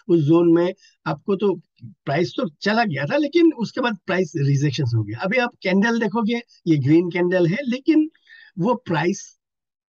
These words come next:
ऊपर लेवल पे काफी rejections हुआ है। What it means? It means के यहाँ पे काफी selling आएगा, यानी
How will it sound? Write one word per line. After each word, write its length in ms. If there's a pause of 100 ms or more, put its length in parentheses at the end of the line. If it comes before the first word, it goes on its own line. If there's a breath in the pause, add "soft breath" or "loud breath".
(100)
ऊपर 320
लेवल 360
पे 140
काफी 400
rejections 720
हुआ 140
है। 80
What 160
it 280
means? 380 (100)
It 260
means 160
के 340
यहाँ 200
पे 160
काफी 320
selling 440 (100)
आएगा, 460
यानी 140